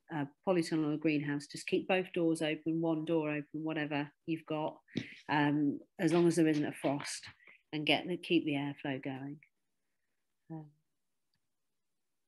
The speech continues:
yeah, that's blight. Basically, as soon as you start seeing this, I'd say, um, harvest all of them, um, because they're not gonna get any better.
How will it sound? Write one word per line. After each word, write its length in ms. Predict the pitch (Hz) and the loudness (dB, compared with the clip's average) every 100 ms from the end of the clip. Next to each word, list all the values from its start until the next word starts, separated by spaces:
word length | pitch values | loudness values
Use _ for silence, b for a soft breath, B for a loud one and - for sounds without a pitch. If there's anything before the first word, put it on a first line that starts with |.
| _ | _
yeah, 220 | 151 127 135 | -2 -2 0
that's 220 | 180 180 - | 0 0 0
blight. 460 | 165 139 165 185 - _ _ b b _ 180 | 2 4 2 0 -6 _ _ b b _ -2
Basically, 340 | 170 156 185 | 0 6 6
as 180 | 180 - | 6 6
soon 240 | 240 226 | 6 8
as 100 | 220 | 6
you 60 | 214 | 4
start 340 | - 202 185 | 2 2 2
seeing 380 | - 196 180 170 | 2 2 4 4
this, 500 | 139 151 175 - - _ _ _ _ - | 2 0 -4 -10 -14 _ _ _ _ -6
I'd 180 | 170 165 | -4 -2
say, 540 | - 175 170 165 165 - | 2 4 8 8 6 4
um, 520 | 165 160 156 156 156 - _ _ _ | 4 4 4 2 -2 -6 _ _ _
harvest 460 | - 202 185 185 214 | 4 6 6 6 10
all 220 | 185 160 | 10 10
of 120 | 143 | 6
them, 200 | 127 131 - _ _ b b _ - | -4 -6 -10 _ _ b b _ -2
um, 340 | 147 147 143 139 | 2 2 2 2
because 340 | 170 185 170 | 0 0 2
they're 140 | 180 170 | 4 6
not 180 | 180 143 | 6 4
gonna 160 | 160 | 4
get 160 | 165 131 | 4 2
any 140 | 151 | 2
better. 460 | 147 135 - 131 | 0 -2 -2 -4